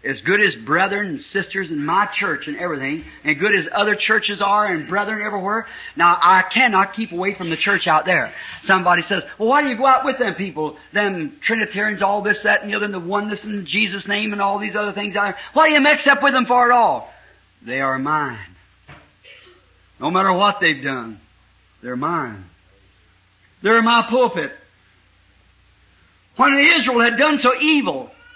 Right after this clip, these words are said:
until God even told Moses to separate yourself. "I'll start a new, new tribe with you." Moses throwed himself away and said, "Before you take them, take me." No matter what they've done.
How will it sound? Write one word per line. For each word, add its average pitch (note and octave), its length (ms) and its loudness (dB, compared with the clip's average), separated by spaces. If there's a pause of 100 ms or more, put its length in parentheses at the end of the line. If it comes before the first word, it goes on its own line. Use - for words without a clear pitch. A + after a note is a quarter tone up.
(460)
until F#3 240 4
God C4 300 4
even C4 240 0
told B3 300 2
Moses A3+ 420 0
to F#3 100 -6
separate F#3+ 540 -2
yourself. D#3 360 -4
"I'll F#3+ 180 2
start G#3 320 0
a E3+ 180 -2 (260)
new, G#3+ 160 0 (480)
new G#3 140 -2
tribe A3 400 2
with F#3 120 -2
you." D#3+ 340 -4 (380)
Moses D#3+ 420 -6
throwed F3 180 -4
himself D#3 320 -6
away D#3 220 -2
and E3 80 -4
said, D#3+ 160 -10
"Before D3 320 -8
you D#3+ 100 -2
take F3 260 -8
them, F3 220 -8
take E3+ 240 -8
me." D#3+ 300 -8 (2000)
No E4+ 200 0
matter E4+ 240 2
what F#4+ 260 6
they've F4 240 0
done. A#3+ 460 2